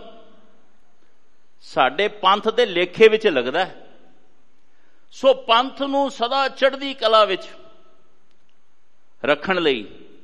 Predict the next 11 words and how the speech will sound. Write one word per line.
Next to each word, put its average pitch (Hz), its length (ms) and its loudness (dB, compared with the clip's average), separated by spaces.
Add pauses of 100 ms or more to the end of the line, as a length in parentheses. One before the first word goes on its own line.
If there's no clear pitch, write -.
(640)
ਪਹਿਲਾਂ 202 280 2
ਵੀ 196 120 -4
ਬੇਨਤੀ 151 440 -4
ਕੀਤੀ 165 460 -8
ਸੀ, 156 260 -8
ਪੰਥ 180 420 -2
ਦੇ 185 180 -4
ਭਲੇ 139 380 0
ਲਈ 113 460 -4 (580)
ਘੱਟੋ 170 320 2
ਘੱਟ 180 420 0